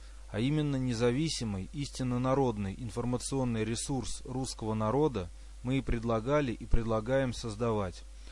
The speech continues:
А посему надеемся, что наши сведения могут быть помещены и в вашем издании.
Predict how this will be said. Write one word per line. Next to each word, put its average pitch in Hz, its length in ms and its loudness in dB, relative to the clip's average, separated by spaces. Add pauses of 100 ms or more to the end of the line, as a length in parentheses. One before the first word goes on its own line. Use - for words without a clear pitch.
(220)
А - 80 -10
посему 156 500 0
надеемся, 135 640 2
что - 180 -6
наши 127 320 -2
сведения 123 640 0
могут 135 380 -2
быть 104 180 -4
помещены 117 720 -2
и 123 120 -6
в 101 80 -4
вашем 117 440 0
издании. 98 560 -2